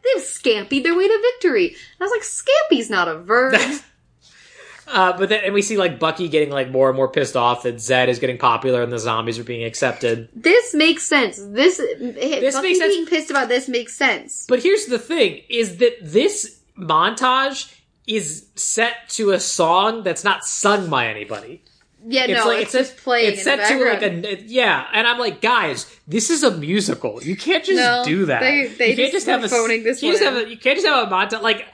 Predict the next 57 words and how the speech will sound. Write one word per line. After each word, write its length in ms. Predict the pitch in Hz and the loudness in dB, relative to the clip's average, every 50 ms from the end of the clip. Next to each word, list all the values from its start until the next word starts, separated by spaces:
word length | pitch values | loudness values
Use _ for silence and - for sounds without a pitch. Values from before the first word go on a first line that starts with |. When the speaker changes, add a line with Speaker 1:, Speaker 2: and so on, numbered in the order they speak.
| - - - - | -20 -14 -6 -2
Speaker 2:
that 100 | 269 311 | -2 0
would 80 | 339 339 | 0 0
be 80 | 359 | -2
crazy 760 | 359 - - - 214 214 240 302 285 - 240 208 139 135 139 156 | -2 -2 -4 -2 2 2 2 2 2 0 -2 -6 -6 -6 -4 -4
if 100 | 170 196 | -4 -4
you 140 | 214 208 202 | -6 -8 -6
were 40 | 196 | -4
watching 300 | 202 202 214 208 247 214 | -2 -2 -2 -2 -4 -6
a 60 | 202 | -6
musical 400 | 185 190 202 180 180 - 170 156 | -6 -6 -6 -4 -2 0 0 0
and 100 | 156 151 | 0 -2
then, 140 | 165 160 160 | -4 -4 -2
like, 240 | 160 151 156 151 - - - _ _ | -2 -2 -4 -4 -8 -18 -20 _ _
just 220 | - 190 - - | -4 -4 -4 -2
had, 200 | 190 180 180 180 | 0 0 0 2
like, 180 | 180 175 170 170 | 0 -2 -2 -4
a 80 | 156 | -6
song 480 | 151 - - 156 156 160 165 170 160 147 | -4 0 2 2 4 4 2 0 0 0
by 160 | 151 143 135 | 0 0 0
not 400 | 131 127 131 135 147 156 160 143 | 0 0 2 2 4 4 2 0
a 20 | |
character 440 | - - 170 160 165 165 160 156 143 | -4 -2 2 2 2 2 2 0 -4
start 220 | - - 139 131 - | -2 -2 -4 -4 -2
playing 280 | - 135 131 131 131 | -2 -2 -2 -2 -2
and 80 | 127 127 | -4 -4
do 100 | 160 170 | -4 -4
it. 60 | 170 | -4
Like, 200 | 202 214 220 208 190 | -4 -4 -6 -4 -4
what? 360 | 196 254 381 494 403 - - | -2 0 0 0 0 -2 -2
It 120 | - 233 | -4 -4
was 160 | 233 220 196 226 | -4 -4 -2 0
Speaker 1:
Nope, 220 | 254 285 294 - 202 | 0 0 0 -2 -4
Speaker 2:
really 120 | 156 175 254 | -2 0 2
Speaker 1:
it 100 | 262 247 | 2 2
happened. 160 | 233 233 202 | 2 2 0
Speaker 2:
weird. 240 | 190 226 214 - - _ _ _ | -2 -4 -6 -8 -14 _ _ _
Speaker 1:
Get 140 | - 233 233 | -2 0 0
into 240 | 226 214 214 196 | 0 0 -2 -2
it. 260 | 190 180 - - - _ _ - | 0 0 -2 -2 -6 _ _ -10
It 100 | - 196 | -6 -4
was 100 | 247 220 | -4 -2
going, 220 | - 220 214 175 | 0 0 0 2
I, 180 | 185 233 226 202 - 175 | 2 0 0 -2 -2 -2
I 80 | 208 | -2
didn't 220 | 214 214 262 254 277 | -2 -2 0 0 0
even 140 | 277 247 | 2 2
bother 260 | 214 214 214 220 214 185 | 2 2 2 2 0 -2
me, 100 | 175 170 | -4 -4
but 140 | 170 185 | -2 0
I 100 | 190 185 | 0 0
know 140 | 190 196 196 | 0 0 -2
what 100 | 196 175 | -2 -2
you're 80 | 170 220 | -2 -4
saying. 280 | 214 208 180 170 165 | -2 -4 -4 -4 -4
I 60 | 165 165 | -4 -4
noticed 300 | 175 175 170 175 180 - | -2 -2 -2 -4 -4 -4
that. 320 | - - - - - _ | -4 -4 -4 -6 -10 _